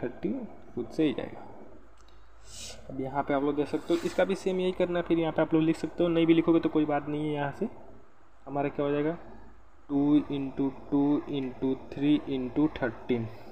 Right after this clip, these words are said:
और इसका मुख्य रूप से इसका answer क्या हो जाएगा, हमारा हो जाएगा टू का power two into थ्री इंटू थर्टीन। हो गया हमारा आंसर। दोस्तों,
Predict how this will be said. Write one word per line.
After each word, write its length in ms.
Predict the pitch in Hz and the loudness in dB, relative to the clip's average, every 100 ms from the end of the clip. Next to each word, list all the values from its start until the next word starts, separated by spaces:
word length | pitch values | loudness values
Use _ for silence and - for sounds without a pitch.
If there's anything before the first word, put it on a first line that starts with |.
| - - - - - - - - - - | -16 -18 -18 -20 -20 -18 -18 -18 -18 -12
और 160 | 135 131 | -2 -2
इसका 200 | 131 135 | 0 -4
मुख्य 460 | 131 139 - 160 156 - - - | -4 -6 0 2 2 -2 -12 -6
रूप 180 | 139 135 | -2 -2
से 180 | - 139 | 2 2
इसका 220 | 131 135 | 2 0
answer 300 | 131 127 135 | -2 -2 0
क्या 100 | 139 | 2
हो 60 | 135 | 2
जाएगा, 220 | 131 135 | 2 0
हमारा 220 | 131 135 | -2 0
हो 60 | 135 | 0
जाएगा 220 | 135 170 - - - - - - - - - - | 0 -2 -6 -14 -16 -16 -18 -18 -20 -20 -18 -8
टू 120 | 135 131 | -4 0
का 140 | 135 | 0
power 280 | 131 131 131 127 - | 2 2 2 -2 0
two 280 | 175 190 202 - - - - - 131 | 4 4 2 -4 -14 -16 -16 -12 -8
into 540 | 127 117 - 131 127 120 | -6 -6 -2 0 0 -4
थ्री 220 | - 156 175 185 - - | 2 6 6 4 -4 -6
इंटू 460 | 135 123 113 127 127 - | -6 -4 -2 -2 -2 -2
थर्टीन। 520 | 123 - - 117 107 - - - - - - - - - - - - - - | -4 -4 -2 -2 -2 -6 -14 -14 -14 -14 -14 -16 -14 -14 -14 -14 -14 -12 -4
हो 100 | 147 | 0
गया 180 | 147 147 | 2 0
हमारा 220 | 143 147 | 0 0
आंसर। 440 | 147 139 160 160 156 - - - - - - - - - - - | 0 0 2 2 0 -12 -16 -16 -18 -18 -18 -16 -16 -18 -18 -8
दोस्तों, 340 | 156 - 214 | -8 -2 0